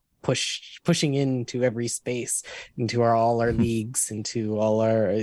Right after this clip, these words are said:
Speaker 1: and going into our pickups now. Um, and, uh, eight point five is all but dead. <laughs>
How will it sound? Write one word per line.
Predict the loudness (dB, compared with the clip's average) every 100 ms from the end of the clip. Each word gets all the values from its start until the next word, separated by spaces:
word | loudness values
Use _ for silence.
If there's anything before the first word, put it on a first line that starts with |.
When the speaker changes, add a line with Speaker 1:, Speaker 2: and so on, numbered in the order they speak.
| -4 -6
Speaker 1:
and | -2
going | 0 2 2
into | 0 0
our | 0
pickups | -2 0 -2 -2 -4
now. | -2 -2 -2 -4 -6 -12 -18 -20 _ -2
Um, | 0 0 0 -2 -2
and, | 0 0 2 2
uh, | 4 2 2 0
eight | 0 -2
point | -4 -2
five | 2 2 2
is | -2 -2 -2 -4 0
all | 0 0
but | -2 -6 -6
dead. | -4 -4 -4
<laughs> | -6